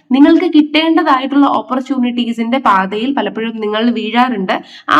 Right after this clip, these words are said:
പാതയിൽ പലപ്പോഴും നിങ്ങൾ നടന്ന് നീങ്ങാറുണ്ട്. പക്ഷേ നിങ്ങൾ എടുക്കുന്ന ഓപ്പർച്യൂണിറ്റി അല്ലെങ്കിൽ വഴിയിൽ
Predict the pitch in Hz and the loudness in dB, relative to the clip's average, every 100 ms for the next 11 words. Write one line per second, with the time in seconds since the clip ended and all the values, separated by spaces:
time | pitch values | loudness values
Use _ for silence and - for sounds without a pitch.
0 | 320 294 285 294 302 285 240 269 269 247 | 2 2 4 4 2 2 -2 -2 0 2
1 | 277 285 240 240 294 277 233 220 208 170 | 4 4 4 4 4 4 2 0 -2 -2
2 | 156 165 - - 285 285 277 285 - 240 | -4 -8 -10 -4 -2 0 -2 -2 -6 2
3 | 277 285 240 247 285 302 226 214 226 233 | 4 4 2 0 4 4 2 -2 -6 -6
4 | 240 208 202 208 240 233 220 254 302 | -6 -4 -6 -2 0 0 0 2 2